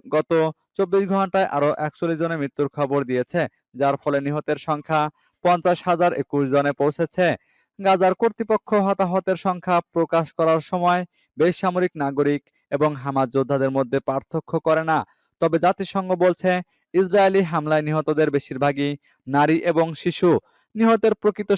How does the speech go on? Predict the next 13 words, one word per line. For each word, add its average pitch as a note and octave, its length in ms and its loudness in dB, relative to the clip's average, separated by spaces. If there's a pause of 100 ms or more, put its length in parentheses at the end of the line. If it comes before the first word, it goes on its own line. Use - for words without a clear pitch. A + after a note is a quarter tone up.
সংখ্যা F#3 380 0
আরও F3 140 4
অনেক E3+ 280 0
বেশি E3 220 -2
হতে D#3 260 0
পারে D3 220 2
বলে D3+ 240 2 (400)
আশঙ্কা E3+ 560 0
করা E3+ 240 2
হয়। D#3 300 2 (320)
ধারণা C#3 280 2
করা C#3 220 0
হচ্ছে, D#3 400 -2